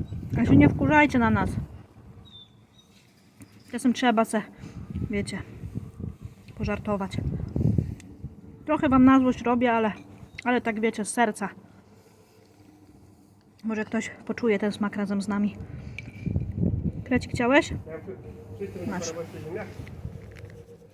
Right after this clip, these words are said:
Speaker 1: No nie wiem czemu, ale
Speaker 2: W kuchni.
Speaker 1: niby takie tylko ziemniaki parowane, ale to jest całkiem inny smak, nie? Ja nie wiem czemu.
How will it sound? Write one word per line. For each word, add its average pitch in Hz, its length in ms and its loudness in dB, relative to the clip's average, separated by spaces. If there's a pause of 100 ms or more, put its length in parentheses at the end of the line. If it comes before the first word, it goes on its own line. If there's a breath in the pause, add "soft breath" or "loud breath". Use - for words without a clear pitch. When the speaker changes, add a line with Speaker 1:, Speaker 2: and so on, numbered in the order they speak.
(340 loud breath)
Speaker 1:
No 311 100 2
nie 339 160 8
wiem 254 180 10
czemu, 294 280 8
ale 294 220 10
Speaker 2:
W - 60 2
kuchni. - 340 -8 (420)
Speaker 1:
niby 311 280 10
takie 311 260 6
tylko 302 260 4
ziemniaki 247 440 6
parowane, 214 520 2 (220)
ale 240 160 6
to 294 100 4
jest 294 160 6
całkiem 349 320 4
inny 339 200 6
smak, 247 380 4
nie? 285 160 10
Ja 381 100 4
nie 302 200 6
wiem 220 180 2
czemu. 208 280 2